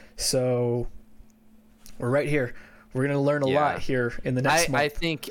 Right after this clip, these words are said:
Speaker 2: I think the season will probably push closer to March.
Speaker 1: Okay. I hope not. That would be very depressing. But we'll see. We'll see how it goes. We're not too far off
Speaker 2: I
Speaker 1: from
Speaker 2: wouldn't
Speaker 1: it.
Speaker 2: be surprised if they do March to July,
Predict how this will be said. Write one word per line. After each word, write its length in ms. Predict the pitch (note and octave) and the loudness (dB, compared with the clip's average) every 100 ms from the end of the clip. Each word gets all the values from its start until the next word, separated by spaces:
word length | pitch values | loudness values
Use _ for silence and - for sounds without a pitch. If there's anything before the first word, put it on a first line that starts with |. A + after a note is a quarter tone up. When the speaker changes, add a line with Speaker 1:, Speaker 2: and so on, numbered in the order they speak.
| - | -2
Speaker 2:
I 160 | C3+ | -2
think 200 | C#3+ D#3+ D3+ | 0 -4 -4
the 60 | |
season 320 | - D3+ C3 C3 | -4 -4 -2 -4
will 80 | |
probably 340 | A#2 B2+ A2+ A2 | -4 -2 -2 -2
push 280 | - A2 - | -4 -6 -4
closer 360 | G#2 F#2 - | -6 -6 -10
to 140 | - E2+ | -10 -8
March. 440 | E2 - - - - - - - - - _ _ _ _ - - | -8 -10 -12 -18 -18 -20 -20 -20 -20 -20 _ _ _ _ -12 -8
Speaker 1:
Okay. 180 | E3 D#3 - - - _ | -4 -4 -6 -10 -20 _
I 80 | - | -2
hope 160 | D3 - | -2 -2
not. 200 | G2+ - | -6 -6
That 80 | A#2 | -6
would 100 | A#2+ | -6
be 140 | G#2 - | -10 -6
very 160 | B2+ A2 | -6 -4
depressing. 440 | - G#2+ - - - - - - - | -4 -4 -4 -8 -12 -16 -20 -4 -2
But 440 | F#3 F3+ - - - - - - - - - - | 0 -2 -4 -6 -14 -20 -20 -20 -20 -20 -20 -4
we'll 100 | C#3+ | 0
see. 240 | - A3+ - - - - - - - | 0 0 -4 -16 -20 -20 -20 -20 -8
We'll 140 | C3+ | -4
see 140 | C3 D3 | 0 2
how 80 | D3 | 2
it 80 | C#3+ | 2
goes. 260 | E3+ E3+ | 0 0
We're 80 | D3 | 0
not 180 | D3 - | 0 0
too 140 | D#3 | -2
far 300 | - C#3+ B2+ | 0 0 0
off 220 | D#3+ F3 B2+ | 0 0 2
Speaker 2:
I 80 | D3+ | 2
Speaker 1:
from 80 | |
Speaker 2:
wouldn't 200 | E3 F3 | 2 0
Speaker 1:
it. 40 | D#3 | -2
Speaker 2:
be 60 | |
surprised 460 | D#3 - D#3 D3 C#3 | -2 0 0 0 0
if 100 | B2+ | -4
they 120 | C3+ | -2
do 240 | B2 A2+ G#2 | 0 -2 0
March 440 | A#2 C#3+ D#3 - | 0 0 -2 -6
to 120 | D#3+ | -6
July, 720 | C#3 B2+ A2+ G#2+ G#2 G2+ G2+ | -4 -2 0 2 0 -2 -6